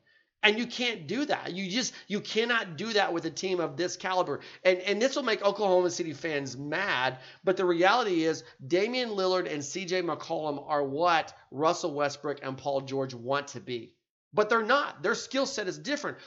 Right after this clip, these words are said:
Paul George is a better shooter than Russell Westbrook, but I, I promise you,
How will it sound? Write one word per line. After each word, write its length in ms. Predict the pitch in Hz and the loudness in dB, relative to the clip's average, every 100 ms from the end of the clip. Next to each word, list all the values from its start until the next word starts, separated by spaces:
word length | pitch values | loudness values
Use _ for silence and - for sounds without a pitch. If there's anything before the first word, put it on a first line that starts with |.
| - | -20
Paul 220 | - 214 240 | -4 -2 0
George 340 | 147 233 262 | 0 0 0
is 100 | 196 | -2
a 60 | 175 | -2
better 240 | 156 143 | -2 -2
shooter 400 | - - 311 233 | 0 0 0 -2
than 180 | 151 139 | -2 -2
Russell 300 | 135 131 120 | -4 -4 -4
Westbrook, 520 | 196 285 - 160 139 - - | 0 -2 -2 -2 -4 -8 -12
but 120 | - 196 | 0 2
I, 160 | 208 - - | 2 -4 0
I 60 | 190 | 0
promise 440 | 190 269 320 247 | 0 -4 -2 -2
you, 120 | 190 | -2